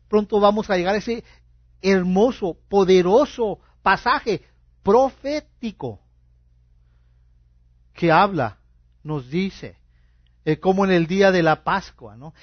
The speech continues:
El catorce de, de Nisan, no el carrito, ¿no? Sino el día Nisan, primer día del mes en el calendario, eh, primer, perdón, mes del año en el calendario judío. El ca-,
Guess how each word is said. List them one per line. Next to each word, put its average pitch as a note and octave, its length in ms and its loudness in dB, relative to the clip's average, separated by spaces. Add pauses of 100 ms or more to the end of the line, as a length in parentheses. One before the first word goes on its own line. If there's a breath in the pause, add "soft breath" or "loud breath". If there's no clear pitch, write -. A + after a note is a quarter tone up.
El F3+ 220 0
catorce G#3 580 0
de, F#3 220 0 (220 soft breath)
de F3 220 0
Nisan, F3+ 720 -4
no C#3+ 140 -2
el C4 120 2
carrito, F#3+ 540 -2
¿no? E3+ 200 -20 (720)
Sino F#3 320 -2 (160 soft breath)
el E3+ 200 -2
día A3 220 2
Nisan, G#3 400 -2
primer G3 440 -2
día A#3 200 4
del F3+ 240 0
mes F#3+ 360 -6 (220 soft breath)
en D#3 100 -10
el D3+ 140 -2
calendario, D#3 760 -2 (200)
eh, D3 400 -16 (300)
primer, F#3 440 -2 (240)
perdón, D3 420 -6
mes F#3+ 340 -4 (840)
del E3 200 2
año G3 280 0
en F3+ 80 -4
el C#3+ 120 -4
calendario C#3+ 680 -6 (100)
judío. C#3 420 -8
El F3+ 80 -8
ca-, D#3 200 -8